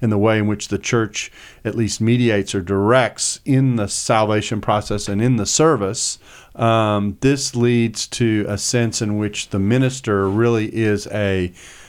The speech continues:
um, how do I say it, a minister alongside the individual as opposed to the individual being their own entity before God. There's a sense in which the minister, uh, uh, minist-, can mi-,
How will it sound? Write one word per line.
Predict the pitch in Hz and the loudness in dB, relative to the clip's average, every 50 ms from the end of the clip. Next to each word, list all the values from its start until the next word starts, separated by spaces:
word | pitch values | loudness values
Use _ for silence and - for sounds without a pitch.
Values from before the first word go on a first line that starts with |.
| - _ - | -20 _ -6
um, | - 113 107 104 98 95 90 87 85 90 123 113 - _ _ _ - | -4 -2 0 0 0 0 -2 -4 -6 -8 -12 -14 -16 _ _ _ -4
how | 110 | -2
do | 107 | -2
I | 101 | -2
say | - - 117 110 | 0 0 0 0
it, | 98 - - - - - - | 0 -2 -6 -14 -20 -20 -6
a | - 110 | -2 0
minister | 104 107 117 139 151 147 139 - - 131 | 2 4 4 4 2 0 -2 -2 0 0
alongside | 117 117 113 117 120 117 113 107 - - - 143 127 135 139 135 - | 0 2 2 2 2 2 2 0 -4 0 2 4 4 4 4 2 0
the | 107 113 113 | -2 -2 -2
individual | 113 107 104 107 104 95 - 107 | -2 -2 -2 -2 -2 -2 -2 -2
as | 104 104 - | -2 -2 -4
opposed | 104 - 117 107 101 - | -4 -4 -4 -4 -2 -4
to | 113 | -4
the | 107 | -2
individual | 107 101 98 104 104 95 - 104 101 | -2 -2 -2 -2 -4 -2 -2 -2 -2
being | 98 107 104 101 101 101 | 0 0 0 0 0 0
their | 101 101 98 98 | 0 0 0 0
own | 101 104 104 104 101 101 98 92 90 90 - - _ _ _ _ _ _ _ _ | 0 0 0 0 0 0 -2 -2 -4 -8 -12 -20 _ _ _ _ _ _ _ _
entity | - 127 127 127 - 101 - - 101 | 0 0 0 0 -2 -6 -4 -6 -6
before | 90 101 95 - - 104 101 95 | -4 -6 -8 -4 -2 0 0 0
God. | 87 95 107 107 107 101 95 92 | 0 0 2 2 4 2 2 0
There's | 98 101 95 - | -2 -4 -4 -4
a | 101 | -6
sense | - - - 120 113 110 - 107 | -6 -2 -2 -2 -2 -2 -4 -4
in | 95 | -2
which | 98 98 92 - - | -2 -2 -4 -4 -6
the | - 104 | -4 -2
minister, | 98 98 101 104 104 101 - - 113 101 98 95 92 - - - - - - - - - | -2 0 0 0 -2 -4 -4 -2 -2 0 0 0 -2 -6 -16 -20 -20 -20 -20 -20 -20 -8
uh, | - 107 104 98 95 92 90 90 87 85 87 92 - - - | -4 0 0 0 2 0 0 -2 -2 -4 -6 -10 -12 -14 -10
uh, | - 98 98 95 - - 90 - - - - - - - - | -8 -6 -6 -4 -4 -6 -8 -10 -14 -20 -20 -20 -20 -4 0
minist-, | 110 120 135 135 131 131 - - - - | 2 4 4 4 2 0 -2 -10 -12 -4
can | - 131 113 104 101 | -2 0 2 2 2
mi-, | 117 | 0